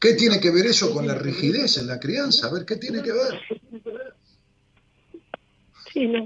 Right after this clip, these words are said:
Speaker 2: puede ser que no. Mm.
Speaker 1: Mamita, sos más dura que tu padre y tu madre. Puede ser, encima lo dice.
Speaker 2: <laughs>
Speaker 1: Y es difícil
Speaker 2: Sí.
Speaker 1: hablar con alguien así, es muy difícil. Porque vas a querer
Speaker 2: Eh.
Speaker 1: seguir defendiendo lo indefendible.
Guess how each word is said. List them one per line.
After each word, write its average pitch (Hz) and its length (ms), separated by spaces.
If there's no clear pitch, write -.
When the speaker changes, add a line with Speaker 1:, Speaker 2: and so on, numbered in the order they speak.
Speaker 2:
puede 202 280
ser 196 160
que - 100
no. 208 200
Mm. 214 200
Speaker 1:
Mamita, 117 420
sos 113 200
más 120 140
dura 135 240
que 107 100
tu 98 140
padre 123 240
y - 40
tu 101 100
madre. 101 360
Puede 123 260
ser, - 240
encima 90 340
lo 127 100
dice. - 300
Speaker 2:
<laughs> - 80
Speaker 1:
Y 98 180
es - 260
difícil 135 400
Speaker 2:
Sí. - 120
Speaker 1:
hablar 87 260
con 85 180
alguien 85 240
así, 85 220
es 90 260
muy 117 120
difícil. - 400
Porque - 180
vas 131 180
a - 60
querer 240 220
Speaker 2:
Eh. - 40
Speaker 1:
seguir 160 280
defendiendo 123 500
lo 110 100
indefendible. 101 720